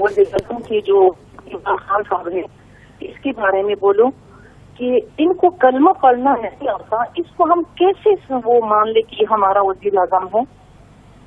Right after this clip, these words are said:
जिसको रसूलुल्लाह नहीं पता, ला इलाहा इल्लल्लाह नहीं पता,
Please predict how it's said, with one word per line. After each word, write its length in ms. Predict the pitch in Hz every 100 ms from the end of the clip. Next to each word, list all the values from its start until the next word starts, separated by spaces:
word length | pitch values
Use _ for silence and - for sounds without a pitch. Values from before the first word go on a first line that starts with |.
| - - - - -
जिसको 400 | 339 - 359 359
रसूलुल्लाह 580 | 359 339 330 320 349 359
नहीं 200 | 302 311
पता, 320 | 262 262 262
ला 200 | 262 285
इलाहा 380 | 302 285 - -
इल्लल्लाह 480 | 294 294 311 302 277
नहीं 100 | 294
पता, 500 | 226 - 254 277